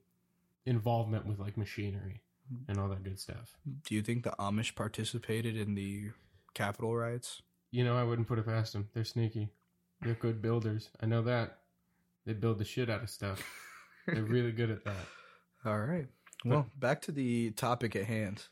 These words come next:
Speaker 1: Yeah, we'll pull it back.
Speaker 2: Yeah, we'll
Speaker 1: We'll,
Speaker 2: pull it, we'll
Speaker 1: we'll
Speaker 2: pull
Speaker 1: pull
Speaker 2: it
Speaker 1: it.
Speaker 2: back.
Speaker 1: We're back. We're back.
Speaker 2: Um, so this impeachment is gonna be <laughs> way simpler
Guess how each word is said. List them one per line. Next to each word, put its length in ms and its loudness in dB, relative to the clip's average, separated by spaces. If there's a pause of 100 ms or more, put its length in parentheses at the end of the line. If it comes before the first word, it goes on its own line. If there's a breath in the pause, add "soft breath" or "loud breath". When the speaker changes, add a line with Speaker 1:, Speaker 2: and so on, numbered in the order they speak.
Speaker 1:
Yeah, 160 0
we'll 120 2
pull 220 2
it 80 -4
back. 300 -2
Speaker 2:
Yeah, 200 0
we'll 160 2
Speaker 1:
We'll, 80 -4
Speaker 2:
pull 140 2
it, 60 -4
we'll 100 -2
Speaker 1:
we'll 80 0
Speaker 2:
pull 180 2
Speaker 1:
pull 60 2
Speaker 2:
it 40 -4
Speaker 1:
it. 60 -10
Speaker 2:
back. 200 -8
Speaker 1:
We're 120 -2
back. 300 -4 (120)
We're 100 -6
back. 320 -10 (100)
Speaker 2:
Um, 520 0 (680 soft breath)
so 240 6
this 300 0
impeachment 480 2
is 100 0
gonna 140 2
be 120 -2
<laughs> 360 2
way 320 0
simpler 520 0